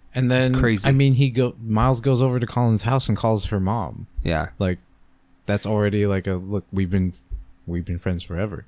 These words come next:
Speaker 2: Dude, and what was kinda refreshing about that is that you didn't see ethnicity. It was, like, a white guy and a black dude, but you were just like, "These guys are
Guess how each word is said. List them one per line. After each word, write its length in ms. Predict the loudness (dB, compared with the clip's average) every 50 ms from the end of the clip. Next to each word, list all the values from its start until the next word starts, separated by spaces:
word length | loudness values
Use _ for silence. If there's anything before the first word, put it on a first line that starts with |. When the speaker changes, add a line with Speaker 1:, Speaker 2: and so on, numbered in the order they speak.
| _
Speaker 2:
Dude, 180 | 2 2 2 4
and 340 | 4 2 2 2 0 2 2
what 120 | 2 4
was 120 | 2 0
kinda 220 | 0 0 2 4 4
refreshing 520 | 4 4 2 2 2 0 0 0 0 -2 0
about 300 | 0 2 0 0 0 0
that 240 | -2 0 0 -2 -2
is 180 | -2 -2 0 0
that 260 | 0 0 0 -2 -2
you 120 | -4 -4 -2
didn't 460 | 0 0 0 2 2 0 -2 -2 -4
see 760 | -4 -2 0 0 0 0 0 0 0 0 -2 -2 -2 -4 -6 -10 -18 _ _ _ _ _ _ _ _ _ _ _ _
ethnicity. 520 | -10 -8 -4 -2 -2 -2 0 -2 -2 -2 -2
It 40 | -2
was, 140 | -4 -4 -4
like, 200 | -4 -4 -4 -6
a 40 |
white 280 | -4 -4 -2 -4 -4 -4
guy 140 | -6 -6 -6
and 160 | -6 -6 -8
a 40 | -10
black 380 | -8 -6 -6 -4 -4 -6 -8 -8
dude, 300 | -8 -6 -6 -6 -6 -4
but 120 | -6 -4
you 140 | -4 -6 -6
were 120 | -6 -6 -6
just 260 | -6 -4 -4 -2 -2
like, 220 | -2 -2 -4 -4
"These 160 | -6 -8 -6 -4
guys 220 | -4 -4 -4 -6
are 100 | -8 -12